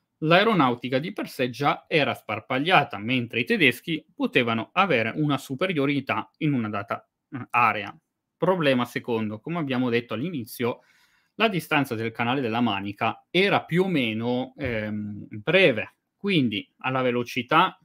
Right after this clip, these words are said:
dei bombardieri e dei caccia tedeschi, ehm, l'operazione di bombardamento poteva avvenire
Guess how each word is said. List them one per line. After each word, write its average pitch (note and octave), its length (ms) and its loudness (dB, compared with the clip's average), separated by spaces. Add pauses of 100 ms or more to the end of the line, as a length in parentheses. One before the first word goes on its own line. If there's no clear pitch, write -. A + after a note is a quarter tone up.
dei B2 200 -8
bombardieri A#2+ 520 -2
e C3 40 -4
dei A2 120 -6
caccia - 280 -8
tedeschi, A#2 640 -4 (920)
ehm, A#2 800 0
l'operazione C3 680 0
di A#2+ 80 0
bombardamento B2 720 2
poteva B2+ 500 0
avvenire C3 720 0